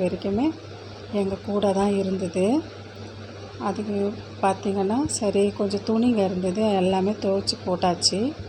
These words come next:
பாத்திரமும் கழுவிட்டேன். இப்போ நாங்களும் ரொம்ப நேரமா பார்த்தோம். எங்-, நாங்க உட்காந்துருக்குற எங்க வீட்டு பின்னாடி தோட்டத்து பக்கமா, ம்,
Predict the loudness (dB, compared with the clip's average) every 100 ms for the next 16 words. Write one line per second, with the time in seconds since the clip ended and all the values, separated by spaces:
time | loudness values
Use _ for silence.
0 | -12 -12 -12 -14 -14 -14 -14 -14 -8 -4
1 | -2 -2 0 0 -2 0 0 -2 0 0
2 | 0 -2 -8 -12 -14 -14 -14 -14 -14 -14
3 | -14 -14 -10 -8 -4 0 2 2 2 2
4 | 2 2 2 2 2 2 0 0 0 -2
5 | -2 0 2 2 0 0 0 -2 0 0
6 | -2 -2 -2 0 -2 -4 -4 -4 -6 -12
7 | -12 -4 0 2 4 2 2 -2 0 2
8 | 4 4 2 0 -10 -14 -14 -16 -16 -14
9 | -14 -14 -14 -16 -16 -16 -14 -14 -14 -14
10 | -2 2 2 2 -2 -2 0 0 2 0
11 | -2 -8 -14 -14 -14 -14 -14 -12 -4 0
12 | 0 0 -2